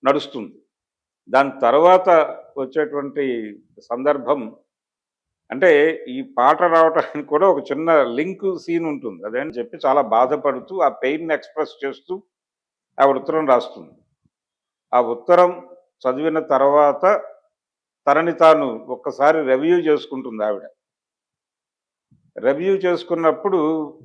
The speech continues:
ఆవిడకి తను, తన బిహేవియర్, అతని బిహేవియర్ ఇవన్నీ కంపారిజన్ చేసుకుంటూ అతను ఒక టైంలో కాదు అన్నాడు, నేను అతను కాదు అన్నాడు అనే దాని మీద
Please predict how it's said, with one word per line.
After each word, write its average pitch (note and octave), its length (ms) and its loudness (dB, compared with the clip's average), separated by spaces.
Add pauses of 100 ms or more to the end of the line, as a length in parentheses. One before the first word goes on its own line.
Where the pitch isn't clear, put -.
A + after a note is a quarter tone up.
(220)
ఆవిడకి D3 480 0 (720)
తను, D3+ 220 2 (640)
తన C3+ 140 0
బిహేవియర్, D#3 720 0 (140)
అతని D3 300 -2
బిహేవియర్ C#3+ 760 -4
ఇవన్నీ C3+ 380 -6
కంపారిజన్ C#3 760 -2 (920)
చేసుకుంటూ D3 580 -2 (800)
అతను E3 340 0
ఒక B2+ 220 0
టైంలో D#3 560 2
కాదు D3+ 380 4
అన్నాడు, D3 440 0 (960)
నేను F3 340 2 (400)
అతను D3+ 320 -2
కాదు D3 460 2
అన్నాడు E3 500 4
అనే D#3+ 200 4
దాని D3 320 2
మీద D3+ 260 0